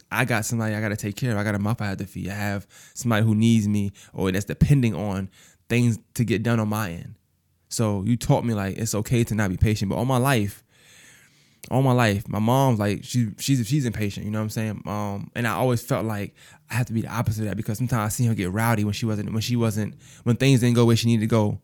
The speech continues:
for certain times. But now that I'm older, and even me now, like, even you, you teaching me that, you just told me just, just now, so now it's eleven things, but now that I'm older,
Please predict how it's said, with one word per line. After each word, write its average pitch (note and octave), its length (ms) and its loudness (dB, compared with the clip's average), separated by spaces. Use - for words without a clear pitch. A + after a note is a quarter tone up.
for A#2+ 100 -2
certain A2 220 -2
times. G#2+ 440 -4
But A2+ 160 -2
now B2 200 0
that B2 80 -2
I'm A2 280 -6
older, A2+ 480 -2
and C#3+ 100 0
even D#3+ 160 4
me G3+ 120 4
now, F3+ 280 0
like, G#2 160 -4
even D3 200 -2
you, C3+ 140 -6
you C#3+ 120 -4
teaching D#3 300 -2
me E3 100 2
that, D#3 160 0
you B2+ 80 0
just C3+ 160 -2
told - 100 0
me C3+ 60 -2
just, B2+ 220 0
just C3 140 -4
now, A#2+ 180 -2
so A2 100 -2
now A2 120 2
it's A2+ 80 0
eleven A#2 220 -2
things, G2 220 -6
but G2 220 -6
now B2+ 120 -2
that C3 80 0
I'm A#2 80 0
older, A#2 380 2